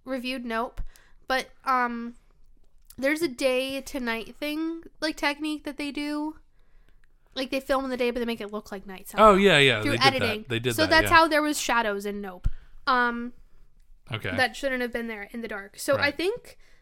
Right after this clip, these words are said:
Speaker 1: I think Peter Pan was also a victim of the day to night.
Speaker 2: Probably, yeah.
Speaker 1: But this one,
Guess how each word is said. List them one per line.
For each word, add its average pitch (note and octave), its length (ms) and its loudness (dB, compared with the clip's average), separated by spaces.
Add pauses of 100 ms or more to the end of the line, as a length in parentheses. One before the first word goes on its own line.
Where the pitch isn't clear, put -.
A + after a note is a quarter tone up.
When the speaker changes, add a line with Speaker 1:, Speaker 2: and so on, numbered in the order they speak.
(140)
Speaker 1:
I C#4 60 -4
think G4 240 0
Peter F4 200 0
Pan D#4 320 0
was C4 140 -4
also B3 280 2
a A#3 80 -2
victim A3 360 -4
of G3+ 140 -6
the G#3 80 -6
day G#3 180 -4
to G3 100 -12
night. F#3 280 -12 (240)
Speaker 2:
Probably, F#2+ 500 -8
yeah. F#2 200 -12 (380)
Speaker 1:
But A#3+ 200 -6
this F#4+ 160 2
one, D4 640 0